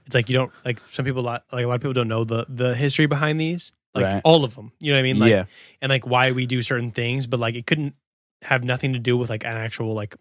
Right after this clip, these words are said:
Speaker 1: what the culture does or anything like that. It's, like, something that we started in, like, America.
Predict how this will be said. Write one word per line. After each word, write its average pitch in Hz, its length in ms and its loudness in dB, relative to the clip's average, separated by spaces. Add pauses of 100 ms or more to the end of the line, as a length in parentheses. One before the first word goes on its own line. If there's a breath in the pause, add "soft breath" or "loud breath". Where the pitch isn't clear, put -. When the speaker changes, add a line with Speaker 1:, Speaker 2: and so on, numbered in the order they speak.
(160)
Speaker 1:
what 135 140 0
the - 60 -4
culture 135 360 0
does 127 400 4
or 120 60 0
anything 123 240 0
like 120 140 -4
that. 127 280 0 (360 loud breath)
It's, - 80 -10
like, 127 100 -4
something 135 180 0
that 113 120 -2
we 120 140 0
started 120 260 2
in, 113 80 -6
like, 107 120 -6
America. 110 380 -6